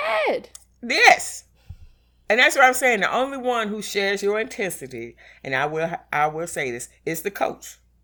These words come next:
Speaker 2: But the rest of 'em, it's like they, it's like they deer in the headlights. Now they did come, they
Speaker 1: <sighs>
Speaker 2: fought back last night, but for the most part, they look like deer in the
Speaker 1: Aside
Speaker 2: headlights.
Speaker 1: from, um, uh,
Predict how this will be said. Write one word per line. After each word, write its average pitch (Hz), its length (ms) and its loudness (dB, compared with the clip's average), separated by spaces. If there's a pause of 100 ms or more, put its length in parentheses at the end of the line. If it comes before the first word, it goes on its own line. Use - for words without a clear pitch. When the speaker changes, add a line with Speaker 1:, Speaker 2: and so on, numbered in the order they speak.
(840)
Speaker 2:
But 220 180 -2
the 226 80 2
rest 262 360 4
of - 180 4
'em, 180 160 -4 (2250)
it's 226 180 -2
like 214 300 -2 (540)
they, 254 240 -4
it's 254 160 -4
like 226 200 0
they 202 120 0
deer 254 360 -2
in 214 100 2
the 139 100 -2
headlights. 160 840 0
Now 208 180 0
they - 140 -2
did - 360 2
come, - 260 -2
they - 140 6
Speaker 1:
<sighs> - 100 -2
Speaker 2:
fought - 300 4
back - 260 6
last 156 360 4
night, 123 240 -2 (640)
but 254 160 4
for - 140 2
the 220 140 4
most 285 420 -6
part, - 380 2 (520)
they 233 280 -2
look 202 160 -2
like 185 280 0
deer - 220 0
in 247 80 -4
the 254 80 6
Speaker 1:
Aside 320 340 4
Speaker 2:
headlights. 294 280 6
Speaker 1:
from, - 0 -
um, 294 360 2
uh, 254 440 2